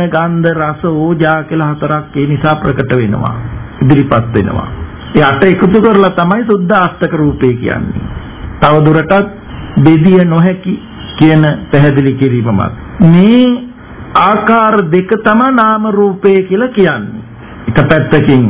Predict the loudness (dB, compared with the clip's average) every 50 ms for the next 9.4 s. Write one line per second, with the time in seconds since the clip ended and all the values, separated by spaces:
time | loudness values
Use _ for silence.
0 | 0 0 -2 -2 0 0 0 2 2 2 2 0 0 0 -2 -2 -2 -4 -6 -6
1 | -6 -6 -6 -6 -6 -6 -4 -4 -4 -4 -4 -4 -4 -4 -4 -4 -6 -6 -6 -8
2 | -6 -4 -2 -2 -2 -2 -2 -2 -4 -4 -2 -2 -2 -4 -6 -6 -4 -2 0 0
3 | 0 -2 0 0 0 0 0 -2 -4 -8 -12 -18 -20 -20 -6 -2 0 2 4 4
4 | 2 2 0 0 2 2 2 2 0 0 2 2 2 2 2 2 0 -2 -6 -10
5 | -16 -18 -6 0 2 4 4 4 4 4 2 2 2 2 2 0 -2 -2 -4 -6
6 | -4 -4 -4 -2 -2 -2 -2 -2 -4 -4 -4 -4 -4 -4 -4 -2 0 0 0 0
7 | 0 -2 -4 -4 -4 -4 -2 -2 -2 -2 -2 -4 -6 -6 -8 -2 0 0 0 0
8 | -2 -4 -6 -6 -8 -8 -8 -12 -6 -2 0 2 2 2 2 2 4 4 4 4
9 | 4 2 0 -2 -4 -4 -6